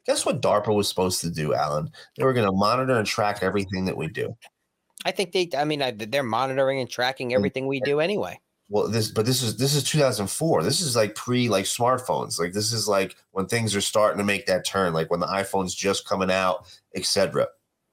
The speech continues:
Speaker 1: So they're sitting here and they created LifeLog, and it was gonna, they were gonna literally force it on us where they were gonna monitor everything that they did.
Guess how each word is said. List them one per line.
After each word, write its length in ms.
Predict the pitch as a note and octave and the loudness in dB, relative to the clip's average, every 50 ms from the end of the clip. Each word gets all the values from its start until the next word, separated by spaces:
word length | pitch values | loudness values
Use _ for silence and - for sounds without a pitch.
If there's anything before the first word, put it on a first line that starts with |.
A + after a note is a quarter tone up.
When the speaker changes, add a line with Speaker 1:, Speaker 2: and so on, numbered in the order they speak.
| _ _ _ _ _ _ _ _ _ _ | _ _ _ _ _ _ _ _ _ _
Speaker 1:
So 340 | - - B2 A#2+ A2+ G#2+ - - - - - - - - _ _ _ _ | -2 2 2 4 4 2 0 -6 -14 -16 -16 -18 -20 -20 _ _ _ _
they're 160 | - B2 C#3 D3 | 0 2 2 2
sitting 280 | - - - - - B2 | 2 2 0 0 2 2
here 200 | B2 B2 A#2+ A#2 | 2 4 4 4
and 120 | A2+ G#2+ G#2 | 2 2 2
they 140 | G#2+ G#2+ G#2 | 0 0 0
created 380 | - - A#2 A2 A2 G2 F2 | -2 0 0 2 2 2 2
LifeLog, 640 | F#2+ F#2+ G#2 G#2 - - F2 F2+ D#2 D2+ C#2+ - - - | 2 2 2 2 0 0 2 2 2 2 0 -2 -4 -4
and 140 | D#2+ F2+ F2+ | -2 0 0
it 80 | E2+ F2+ | 2 2
was 180 | G2 G2+ - | 2 0 0
gonna, 340 | - G#2+ G2 F#2 F#2 F#2 E2+ | 0 0 0 2 0 0 0
they 120 | F2+ A2 A#2+ | 2 2 4
were 120 | B2+ C3 | 4 4
gonna 180 | B2+ C3 B2 A#2+ | 2 2 4 4
literally 300 | A#2+ B2 A#2+ A#2 G#2+ G2+ | 4 4 4 4 2 2
force 360 | - - - A#2 A#2 A2 - | 0 0 0 2 2 2 2
it 80 | G2 F#2 | 2 0
on 120 | E2+ E2 D#2+ | 2 2 0
us 180 | D#2 D#2+ - - | -2 -2 -2 0
where 100 | F2 F2 | 0 2
they 80 | F#2 | 2
were 100 | F#2 F2+ | 2 2
gonna 140 | F2 F2+ F2+ | 2 0 0
monitor 560 | F2+ F#2 F#2 F#2+ F#2+ F#2+ F#2+ F#2 F2+ F2+ F2+ | 0 2 2 2 2 2 0 0 0 2 2
everything 400 | F2+ F2+ F2+ F2+ F2 - F2+ F2 | 2 2 2 0 -2 -4 -4 -4
that 120 | E2 - - | -4 -4 -4
they 120 | D#2 D#2+ | -4 -4
did. 320 | D#2+ - E2 D2 - - | -4 -2 -2 -2 -4 -4